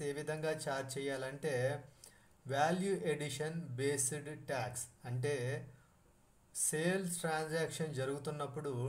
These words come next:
రకరకాల సందర్భాల్లో, ఆ, గూడ్స్ ఒక పర్సన్ నుంచి మరొక పర్సన్కి ఎక్స్చేంజ్ అవుతూ వెళ్తూ ఉంటాయి. ఈ విధంగా ప్రతి సిచ్యువేషన్లో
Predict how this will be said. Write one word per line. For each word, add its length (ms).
రకరకాల 500
సందర్భాల్లో, 720
ఆ, 60
గూడ్స్ 460
ఒక 120
పర్సన్ 380
నుంచి 220
మరొక 260
పర్సన్కి 560
ఎక్స్చేంజ్ 540
అవుతూ 260
వెళ్తూ 280
ఉంటాయి. 320
ఈ 100
విధంగా 420
ప్రతి 280
సిచ్యువేషన్లో 680